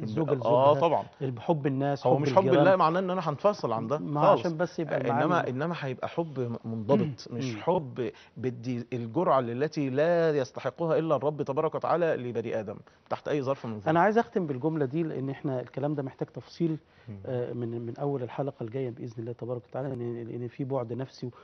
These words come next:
Speaker 1: وخلطة كده شرعية على، على
Speaker 2: تنمية بشرية.
Speaker 1: ت-، ت-، تنموية وكده، لكن أنا عايز أقولها ويمكن على الهوا. أنا مرة الحقيقة راكب مواصلة من المواصلات، فكان م-، م-، مشغل أم كلثوم، فبتغني،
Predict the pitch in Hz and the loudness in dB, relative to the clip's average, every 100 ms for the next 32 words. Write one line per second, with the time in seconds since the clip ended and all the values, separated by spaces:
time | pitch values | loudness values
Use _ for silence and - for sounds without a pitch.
0 | - - - 123 175 - 156 165 147 135 | -20 -10 -8 2 2 2 -2 0 2 0
1 | 127 120 117 - - _ - 123 123 156 | 0 -4 -8 -20 -20 _ -2 0 2 4
2 | 147 139 127 123 120 117 - 117 - - | 4 4 2 0 -2 -2 -4 -4 -4 -8
3 | - - 120 110 113 107 - 113 113 113 | -8 -8 -4 -2 -4 -6 -6 -4 -6 -6
4 | 123 117 131 117 120 143 147 143 _ - | -8 -6 -6 -4 -2 0 0 -2 _ -20
5 | - - 123 156 147 139 151 156 - 156 | -12 -10 -4 0 2 0 0 -2 -2 0
6 | 165 185 180 202 180 165 156 151 135 127 | 0 0 0 0 2 0 -2 -2 -2 -2
7 | 139 175 156 - _ _ _ 147 170 165 | 0 0 0 -4 _ _ _ 0 2 2
8 | 170 165 147 131 - 151 147 156 143 123 | 2 4 2 0 -2 0 0 -2 -6 -8
9 | 127 _ - 147 156 170 139 123 127 117 | -16 _ -16 -4 -4 -2 -4 -4 -6 -6
10 | 135 131 147 - _ _ _ _ - 147 | -4 -2 -2 -6 _ _ _ _ -2 0
11 | 190 185 180 170 170 156 156 147 143 196 | 0 2 0 -2 -4 -6 -6 -6 -4 -2
12 | 175 170 139 131 135 120 - 127 - _ | 0 0 -2 -4 -8 -8 -6 -6 -8 _
13 | _ _ - - _ _ _ - 143 147 | _ _ -20 -20 _ _ _ -2 2 4
14 | 135 - - 147 151 170 196 269 220 190 | 2 -4 -12 -16 -6 -6 0 0 0 -2